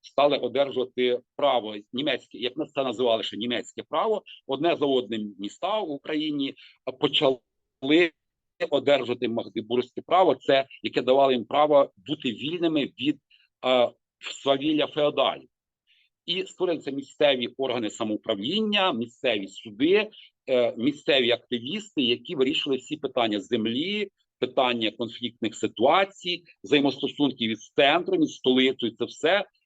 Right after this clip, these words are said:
проводилося в складі, коли Україна була в складі Великого князівства Литов-, Литовського.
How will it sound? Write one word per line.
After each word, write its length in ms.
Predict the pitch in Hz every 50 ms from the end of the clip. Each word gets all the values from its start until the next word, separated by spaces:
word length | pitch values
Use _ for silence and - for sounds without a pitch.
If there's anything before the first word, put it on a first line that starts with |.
| _ _
проводилося 720 | - - 120 113 131 165 156 170 156 - - 151 151 147 143
в 120 | 127 127 - _ -
складі, 420 | - - _ 135 135 147 135 123
коли 200 | - 127 123 123
Україна 340 | 113 117 123 127 123 127 113
була 180 | 95 104 107
в 40 | 101
складі 340 | - _ 127 131 131 - 110
Великого 340 | 101 110 120 127 - 123 -
князівства 540 | - 107 98 90 104 120 113 - _ 113 120
Литов-, 380 | 123 127 - 113 101 76 - - _ - _ _
Литовського. 640 | 113 120 135 117 - - 117 98 - - _ 151 147